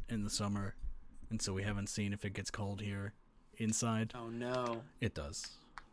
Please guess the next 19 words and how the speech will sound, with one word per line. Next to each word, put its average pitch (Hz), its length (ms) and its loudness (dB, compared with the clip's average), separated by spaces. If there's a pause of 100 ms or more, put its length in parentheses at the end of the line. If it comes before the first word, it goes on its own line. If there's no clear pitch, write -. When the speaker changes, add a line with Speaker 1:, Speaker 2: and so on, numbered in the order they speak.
(680)
Speaker 2:
Oh, 117 180 -4
no. 110 240 -2
Speaker 1:
I'll 110 120 2
tell 113 120 4
you, 98 140 4
we 113 160 6
haven't 107 240 4
gone 98 160 2
below 92 220 -2
freezing, 95 420 -6
and 95 80 -8
it's - 80 -12 (120)
just - 180 -10
been 95 120 -6
cold 104 300 -2
all 101 100 -2
week. 101 300 -2 (460)
Very 110 220 0
annoying. 104 380 0